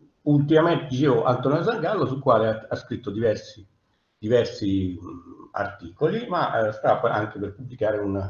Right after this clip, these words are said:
un, un vero e proprio libro proprio su questi, su questo tema. Allora, eh, il titolo, Antonio Sangallo Giovane, disegni dell'antico Vitruvio e la critica all'architettura.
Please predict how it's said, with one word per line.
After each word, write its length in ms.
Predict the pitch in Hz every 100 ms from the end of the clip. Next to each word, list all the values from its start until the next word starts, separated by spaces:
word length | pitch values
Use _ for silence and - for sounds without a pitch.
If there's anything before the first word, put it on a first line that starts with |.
| -
un, 300 | 95 92 90
un 220 | 98 98 101
vero 180 | 117 95
e 20 |
proprio 240 | 101 104
libro 280 | 95 87 95
proprio 240 | 87 -
su 180 | - 90
questi, 380 | - - _ _ _ _ _ _
su 160 | - -
questo 340 | 90 - -
tema. 300 | - - _ _ _ _ _ _ _ _ _ _ _ _ _ _ _ _ _ _ _ _ -
Allora, 720 | 233 - 139 135 - - - _ _ _ _ _ _ _ _ _ _
eh, 240 | - 156 147 175
il 160 | 226
titolo, 560 | - 175 175 214 233 - - 143 - - -
Antonio 340 | 139 139 196 131
Sangallo 400 | 135 135 135 170
Giovane, 260 | 147 113
disegni 340 | 120 180 151 127
dell'antico 480 | 151 165 104 143 -
Vitruvio 560 | 196 131 107 98 117
e 80 | 135
la 140 | 143
critica 340 | - 101 95 95
all'architettura. 800 | 92 - 73 87 - _ -